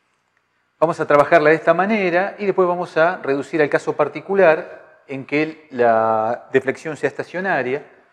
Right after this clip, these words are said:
Entonces, para encontrar la ecuación gobernante del problema de placas,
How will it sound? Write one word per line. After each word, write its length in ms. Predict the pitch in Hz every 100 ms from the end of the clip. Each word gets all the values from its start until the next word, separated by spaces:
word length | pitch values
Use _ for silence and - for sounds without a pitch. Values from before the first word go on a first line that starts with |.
| _ _ _ _ _ _ _ _ _ _ _ _ _ _ _ _ _ _ _ _ _ _ _ _ _ _ _ _ _ _ _ _ _ _ _ _
Entonces, 380 | 185 165 127 -
para 160 | 160
encontrar 300 | 165 175 233
la 80 | 240
ecuación 400 | 220 160 - 208
gobernante 680 | 175 143 135 170 170 131 117
del 100 | 110
problema 260 | 120 131 127
de 140 | 131
placas, 760 | 175 196 196 165 123 - -